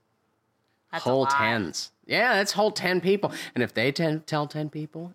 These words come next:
Speaker 2: and they tell ten people, it'd be, like, thirty people.
Speaker 1: This isn't an M L M.
Speaker 2: Anyway.
Speaker 1: <laughs>
Speaker 2: But other than that, you know,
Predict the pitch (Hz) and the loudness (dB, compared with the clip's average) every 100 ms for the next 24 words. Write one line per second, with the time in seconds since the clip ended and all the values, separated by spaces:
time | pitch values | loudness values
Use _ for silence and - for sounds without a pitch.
0 | _ 78 85 92 117 - 143 139 135 147 | _ -18 -12 -8 -10 -10 -10 -8 -8 -10
1 | 143 147 _ _ _ _ _ _ _ _ | -12 -20 _ _ _ _ _ _ _ _
2 | _ _ _ _ _ _ - 139 151 139 | _ _ _ _ _ _ -12 -4 -2 0
3 | 131 - _ _ _ _ _ _ - 165 | -2 -6 _ _ _ _ _ _ -4 -2
4 | 117 107 147 - - _ _ _ _ _ | 0 -4 -8 -10 -18 _ _ _ _ _
5 | _ _ _ _ _ _ _ _ _ _ | _ _ _ _ _ _ _ _ _ _
6 | _ _ _ _ _ _ _ 185 180 190 | _ _ _ _ _ _ _ -10 -8 -10
7 | 180 185 170 165 - 170 160 160 156 151 | -10 -10 -10 -14 -12 -12 -10 -10 -10 -8
8 | 151 151 151 _ _ _ _ _ _ _ | -10 -10 -14 _ _ _ _ _ _ _
9 | _ _ _ _ _ _ _ _ _ _ | _ _ _ _ _ _ _ _ _ _
10 | _ _ _ _ _ _ - 180 254 156 | _ _ _ _ _ _ -2 2 4 4
11 | 87 - _ _ 220 247 - - _ _ | 2 -4 _ _ -10 -10 -10 -20 _ _
12 | _ _ _ _ _ _ _ _ _ _ | _ _ _ _ _ _ _ _ _ _
13 | - _ _ _ _ _ _ _ _ _ | -20 _ _ _ _ _ _ _ _ _
14 | 147 185 190 151 147 135 135 156 - 175 | 2 4 4 4 4 4 4 0 0 2
15 | 143 135 170 | 2 2 -2